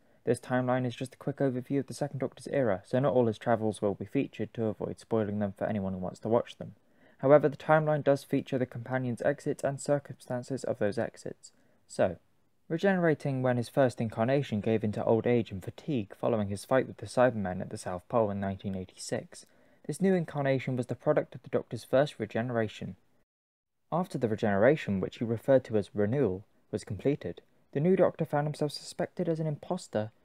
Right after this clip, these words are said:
by his friend Ben Jackson, this being due to the Doctor failing to inform his companions of the Time Lord's ability to regenerate, while Polly was more ready to believe that he was the same Doctor. Before he had time to recover, the tardis landed on Vulcan.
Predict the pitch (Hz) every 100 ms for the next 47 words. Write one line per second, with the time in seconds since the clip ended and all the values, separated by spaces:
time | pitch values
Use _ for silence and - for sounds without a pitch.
0 | _ 156 160 - _ - 120 117 - 92
1 | 90 117 123 - - 95 - _ _ _
2 | _ - 180 - 180 139 143 135 123 120
3 | 139 - 139 135 123 117 - 107 - 170
4 | 160 - 117 110 107 101 101 127 - -
5 | 131 117 113 - 101 95 - 104 101 110
6 | 143 127 90 92 _ _ _ _ _ 139
7 | - 175 151 131 131 151 135 143 127 -
8 | - 123 135 - 107 117 104 95 101 -
9 | 92 92 117 - - 95 _ _ _ _
10 | _ _ - - 190 202 190 - 143 123
11 | 110 101 - 151 110 90 _ 135 - 175
12 | 185 175 123 113 110 98 92 117 131 -
13 | -